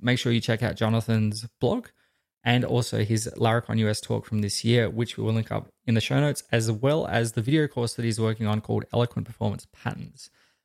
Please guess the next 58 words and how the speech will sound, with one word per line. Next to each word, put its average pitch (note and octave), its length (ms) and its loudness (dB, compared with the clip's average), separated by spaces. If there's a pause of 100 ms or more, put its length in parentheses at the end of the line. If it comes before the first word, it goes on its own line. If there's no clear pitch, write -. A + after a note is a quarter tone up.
The G#2 60 -18
goal B2+ 200 4
of A2 100 0
that C3 200 2
course B2 340 -4
is B2 160 -6
to A2 100 -14
teach A#2 300 -4
Laravel A#2 340 2
developers A2 440 -4
how G#2+ 140 -6
to A2+ 120 -8
drastically D3 580 -4
improve B2 320 2
the G#2+ 60 -14
performance A2+ 460 -4
of G#2 80 -2
their G2+ 100 0
Laravel A#2 420 2
apps - 240 -4
by G#2+ 100 -10
pushing G#2+ 380 -8
more C3+ 200 2
work A#2 180 0
to A2+ 60 -8
the G#2 100 -2
database G#2 440 -2
layer G#2 280 0 (460)
and G#2+ 140 0
still B2 600 0
using G#2+ 480 -4
Eloquent. G#2+ 520 -2
So - 120 -6
be G#2+ 100 0
sure A#2+ 220 2
to A#2 60 4
join G#2 240 0
the G#2 60 2
mailing G#2 360 2
list G2+ 180 -2
for - 80 -6
that G#2 200 2
if G#2 100 -4
you're A2+ 100 -4
interested, A#2+ 500 -2
which A2 280 -2
we G#2 160 4
will G#2+ 240 4
link G#2+ 220 0
to A#2 100 -2
in A2 160 0
the A2 40 0
show A2+ 200 0
notes B2+ 240 2
as A#2+ 160 -2
well. C3+ 260 2 (220)
Thanks, C3+ 160 2
Jonathan. E3+ 320 0